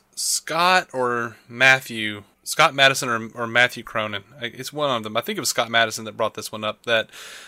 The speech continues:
um, the Robert Queen being Arrow over in the Fla-, or over in the Flash in Earth two, um, w-, would be great foreshadowing for John Wesley Shipp to be the Flash, or to be Zoom in Earth two because of the, how Art Deco it is.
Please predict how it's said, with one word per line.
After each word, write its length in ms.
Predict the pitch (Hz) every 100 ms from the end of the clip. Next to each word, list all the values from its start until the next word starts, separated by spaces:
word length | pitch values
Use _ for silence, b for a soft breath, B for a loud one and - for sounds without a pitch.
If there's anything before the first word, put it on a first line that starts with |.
| B -
um, 540 | 113 110 104 101 110 _ 127
the 680 | 123 120 113 113 113 110 - _ 117
Robert 560 | 113 123 131 143 -
Queen 500 | - 151 156 160 156 135
being 280 | 131 127 123
Arrow 520 | 123 127 131 139 123
over 320 | 120 123 123
in 60 | 113
the 60 |
Fla-, 400 | 107 120 117 127 135
or 160 | 139 127
over 360 | 135 131 131
in 80 | 120
the 80 | 117
Flash 360 | 127 123 131 123
in 100 | 117
Earth 240 | 123 -
two, 320 | 131 131 160 _ B B B B B B _
um, 560 | 127 117 113 110 104 104 _ 131
w-, 200 | 127 123
would 180 | 131 117
be 80 | 127
great 260 | 127 135
foreshadowing 680 | - 117 127 120 127 151 160 151 -
for 460 | - 123 117 113
John 280 | 110 120 120
Wesley 240 | 120 120
Shipp 300 | 113 - 131
to 80 | 127
be 200 | 110 120
the 100 | 117
Flash, 640 | - 127 123 131 - - -
or 200 | 135 127 117 127
to 100 | -
be 140 | 131 123
Zoom 500 | 110 120 127 135 135
in 140 | 131
Earth 240 | 131 143 139
two 180 | 151 151
because 440 | 131 - 123 120
of 100 | 117
the, 180 | 120 120
how 220 | 131 131
Art 220 | 117 127 120
Deco 380 | 120 - 135
it 60 | 139
is. 340 | 151 165 -